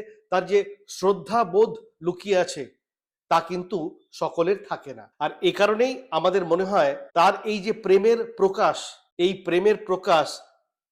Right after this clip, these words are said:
সম্ভবত তাজমহলকেও হার মানায়। গল্পটি লক্ষ্য করলে দেখা যাবে যে এই গল্পে বনফুল মূলত কিছু মুহূর্তকে গুরুত্ব দিয়েছেন। এই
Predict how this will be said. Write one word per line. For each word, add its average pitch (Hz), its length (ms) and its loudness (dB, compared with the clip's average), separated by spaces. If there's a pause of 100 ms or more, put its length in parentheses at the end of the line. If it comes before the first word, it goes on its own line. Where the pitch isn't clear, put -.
(100)
সম্ভবত 185 520 0 (640)
তাজমহলকেও 175 880 0 (400)
হার 156 280 0
মানায়। 117 280 -8 (300)
গল্পটি 196 420 0 (340)
লক্ষ্য 175 240 -4
করলে 208 320 0 (300)
দেখা 147 220 -2
যাবে 143 280 -4 (460)
যে 175 60 -2 (120)
এই 180 80 2 (100)
গল্পে 190 300 0
বনফুল 196 460 -4 (100)
মূলত 208 260 2 (680)
কিছু 196 240 -8 (400)
মুহূর্তকে 240 520 -4 (120)
গুরুত্ব 208 280 -12 (120)
দিয়েছেন। 147 300 -8 (680)
এই 175 140 0